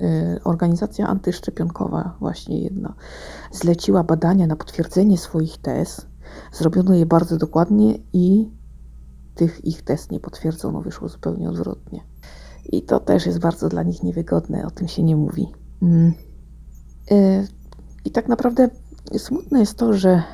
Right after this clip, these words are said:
e, sprzedaje nam się mity, e, sprzedaje nam się strach, e, który powoduje, e, że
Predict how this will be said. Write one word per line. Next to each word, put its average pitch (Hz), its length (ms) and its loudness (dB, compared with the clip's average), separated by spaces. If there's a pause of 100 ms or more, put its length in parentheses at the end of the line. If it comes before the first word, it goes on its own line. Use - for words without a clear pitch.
(200)
e, 170 120 2
sprzedaje 185 520 4
nam 170 180 2
się - 160 -4
mity, 185 480 0 (400)
e, 165 680 -2
sprzedaje - 440 -8
nam 180 140 -6
się - 120 -10
strach, - 640 -6 (760)
e, 156 580 -2
który - 240 -12
powoduje, - 580 -6 (280)
e, 165 500 -2
że 170 600 -8